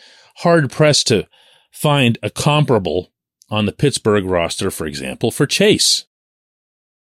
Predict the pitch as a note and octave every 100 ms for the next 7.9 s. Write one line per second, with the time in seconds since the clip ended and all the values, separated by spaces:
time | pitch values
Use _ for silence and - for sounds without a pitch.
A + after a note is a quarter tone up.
0 | _ _ _ _ _ - G#2 - F#3+ A3
1 | - A3+ A3 - - F3+ G3+ G#3+ G3 D#3+
2 | C#3+ E3 A3 - - F2 - - G#2 F#2+
3 | G2 F3+ G#3 - B2 A#2 A2 F#2+ F#2+ G3
4 | - E2 - _ _ _ _ _ _ A2
5 | - D#3+ F#3 F3+ D#3+ - E3+ - F#3 E3+
6 | - B2 G#2 E3+ B3 F3+ A3+ C#4+ - D4
7 | C#4+ F3+ C#3 D#3 G#3+ - G#2+ D3 F#3